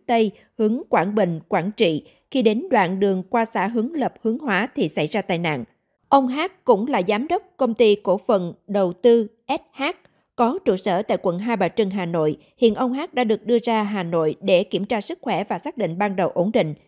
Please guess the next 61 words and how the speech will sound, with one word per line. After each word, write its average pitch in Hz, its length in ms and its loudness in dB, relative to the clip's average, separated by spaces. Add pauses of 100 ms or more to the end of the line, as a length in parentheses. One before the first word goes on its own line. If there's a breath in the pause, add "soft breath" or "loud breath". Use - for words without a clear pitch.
(300 soft breath)
Gia 277 100 6
đình 240 160 4
ông 214 200 -2
H 226 80 -2 (180)
cũng 208 220 0
liên 269 180 -2
hệ 202 180 -2
công 214 180 -2
ty 214 140 2
bảo 190 240 0
hiểm 208 320 0
và 208 180 2
tự 185 160 0
khắc 285 220 -8
phục 214 160 -2
hậu 190 120 0
quả 170 360 0
của 190 340 2
ô - 160 -2
tô 214 280 0
trong 196 340 -4
vụ 165 120 0
tai 180 180 -2
nạn. 165 240 -2 (420 soft breath)
Cụ 233 140 4
thể, 214 260 2
vào 220 160 0
khoảng 196 280 -2
tám 262 300 -4
giờ 254 100 2
mười 190 120 -2
lăm 202 140 -2
phút 349 260 -6
ngày 214 120 -2
mười 175 120 -2
sáu 208 200 -4
tháng 302 160 -12
hai, 233 280 -2 (260 loud breath)
đồn 226 240 2
biên 254 140 -2
phòng 214 280 0
Hướng 233 260 -2
Lập 262 200 0 (260 soft breath)
nhận 220 240 2
được 214 220 2
tin 226 160 2
báo 214 220 0
của 220 180 2
người 233 200 2
dân 214 280 0
trên 202 220 -2
địa 190 80 0
bàn 180 300 -2
về 196 80 -2
vụ 180 180 -2
tai 214 160 -2
nạn 175 240 -4
giao 214 100 0
thông 196 280 -2
nghiêm 226 160 0
trọng 170 320 -2